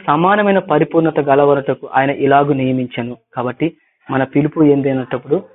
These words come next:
ఆయన సంపూర్ణము, ఆయన జ్ఞానంలో ఏకత్వం పొంది సంపూర్ణ పురుషుల వరకు ఆయన క్రీస్తు కలిగిన సంపూర్ణత అంటే మన ప్రభు కలిగిన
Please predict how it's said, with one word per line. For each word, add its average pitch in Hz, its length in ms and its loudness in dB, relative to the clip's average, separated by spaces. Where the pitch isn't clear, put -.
ఆయన 139 180 2
సంపూర్ణము, 170 720 -2
ఆయన 139 200 4
జ్ఞానంలో 151 520 2
ఏకత్వం 151 520 0
పొంది 143 420 -2
సంపూర్ణ 190 360 2
పురుషుల 170 380 0
వరకు 143 460 2
ఆయన 135 400 0
క్రీస్తు 214 340 2
కలిగిన 151 360 2
సంపూర్ణత 143 580 0
అంటే 135 220 0
మన 147 160 0
ప్రభు 151 320 2
కలిగిన 160 260 0